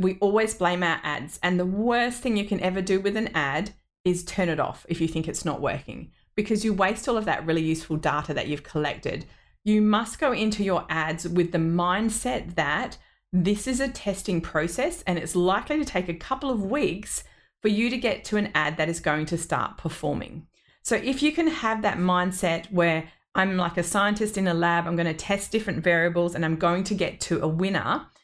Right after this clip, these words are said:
then you have the right mindset to be running Meta ads. If that is not who you are, then I would suggest that you consider outsourcing your ads, because, um, running your own ads takes tenacity and it takes a willingness to do tr-, like, that trial and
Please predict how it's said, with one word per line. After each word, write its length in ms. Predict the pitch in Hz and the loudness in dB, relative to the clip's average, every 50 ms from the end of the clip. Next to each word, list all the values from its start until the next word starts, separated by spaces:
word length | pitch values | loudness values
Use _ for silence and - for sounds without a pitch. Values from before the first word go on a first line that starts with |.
| _ _ _ _ - | _ _ _ _ -2
then 320 | 180 190 190 190 190 190 | 2 2 2 2 2 2
you 160 | 196 208 202 | 4 4 2
have 320 | 196 - - 202 202 208 208 | 2 2 0 0 0 0 0
the 80 | 233 | -2
right 240 | 214 202 180 175 - | 2 2 2 2 2
mindset 440 | - 165 156 160 165 - 170 - - | 0 0 0 0 0 -2 -4 -6 -6
to 80 | - - | -2 0
be 100 | 165 156 | 0 2
running 300 | 156 151 143 147 147 143 | 2 0 0 -2 -2 -2
Meta 260 | 131 135 - - - - - | -4 -4 -6 -10 -14 -10 -6
ads. 380 | - - - - 160 - - - _ _ - - _ _ _ _ _ | -6 -6 -6 -8 -12 -14 -16 -18 _ _ -20 -20 _ _ _ _ _
If 180 | - 247 247 - | -2 -2 0 2
that 180 | 269 254 277 330 | 2 2 2 2
is 160 | 339 339 320 | 0 2 2
not 180 | 302 254 - 180 | 2 2 2 -4
who 160 | - - 214 | 0 2 2
you 260 | 220 202 190 185 - - | 4 4 2 0 0 0
are, 480 | 170 170 147 - - - 226 247 208 - | 0 0 2 0 -2 -4 -4 -4 -2 0
then 160 | - 202 202 | 0 2 4
I 120 | 202 202 | 4 2
would 300 | 208 202 196 220 240 226 | 2 0 0 0 0 0
suggest 380 | 233 - 277 196 196 180 180 - | -2 -2 0 2 2 2 0 -2
that 80 | 170 - | -2 0
you 100 | 175 180 | 0 0
consider 340 | 180 175 170 165 - 156 - | 2 0 0 2 2 0 0
outsourcing 640 | - - 135 107 - - - 127 131 - - 123 98 | -2 -2 -4 -4 -4 -4 -4 -4 -4 -2 -2 -2 -2
your 120 | 87 76 | -2 -2
ads, 300 | 67 58 53 - - - | -2 -4 -4 -6 -10 -2
because, 560 | - 170 165 165 - 175 160 156 151 160 - - - _ _ _ _ _ _ _ | 0 0 0 0 0 0 2 2 0 -2 -6 -12 -20 _ _ _ _ _ _ _
um, 240 | 180 160 160 160 156 185 | 0 0 0 0 0 0
running 320 | 185 190 196 214 240 254 | 2 4 4 4 2 2
your 180 | 254 240 - - | 2 0 0 0
own 160 | 185 185 180 | 0 0 0
ads 280 | 170 165 165 170 - | 0 0 -2 -4 -8
takes 340 | - - - 160 160 - - | -8 -4 -4 -2 -4 -4 -8
tenacity 800 | - - - 175 160 160 165 170 - - - 247 302 370 359 - - - _ _ _ | -12 -6 0 2 2 2 2 0 -4 -4 0 0 2 0 0 -2 -10 -20 _ _ _
and 140 | - 185 185 | 2 2 2
it 80 | - - | 2 -2
takes 300 | - - 175 175 - 190 | -2 -2 -2 0 0 0
a 40 | 175 | 0
willingness 640 | 175 180 196 202 202 208 208 202 196 190 190 - - | 2 2 2 2 4 4 2 2 2 0 -4 -6 -8
to 140 | - - 175 | -4 -4 0
do 280 | 175 175 170 165 160 | 2 4 2 2 0
tr-, 240 | - - - - - | -4 -10 -12 -4 0
like, 180 | 165 165 - - | 0 0 0 0
that 180 | 170 - - | -2 -4 -2
trial 400 | - - - 175 156 151 156 151 | -8 -2 0 2 2 2 2 0
and 140 | 147 143 | 0 -2